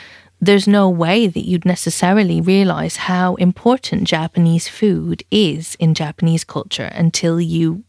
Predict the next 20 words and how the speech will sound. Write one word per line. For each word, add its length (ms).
go 220
there. 300
And 180
there's 160
so 360
much 200
else 260
to 120
think 320
about 260
when 200
planning 420
a 80
trip. 460
The 120
gardens, 920
the 100
temples, 920
the 120
cities, 800